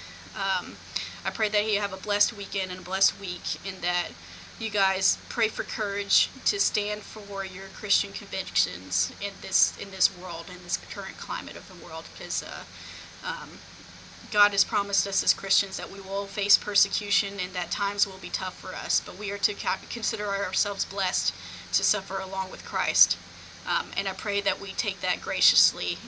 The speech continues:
and that we go from here with, with all the courage and all the strength and all the glory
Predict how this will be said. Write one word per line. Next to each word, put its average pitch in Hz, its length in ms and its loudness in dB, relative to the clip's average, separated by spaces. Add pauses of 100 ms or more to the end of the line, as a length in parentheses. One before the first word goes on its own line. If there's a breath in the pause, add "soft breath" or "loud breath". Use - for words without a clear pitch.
and 190 120 -8
that 175 160 -2
we 190 80 -6
go 196 180 -2
from 196 200 -8
here 190 280 -4
with, 185 360 -12
with 196 140 -8
all 214 140 4
the 226 80 0
courage 220 460 4
and 208 80 -2
all 202 80 2
the 196 80 0
strength 202 420 4
and 190 80 -8
all 190 120 -4
the 185 80 -10
glory 190 440 -6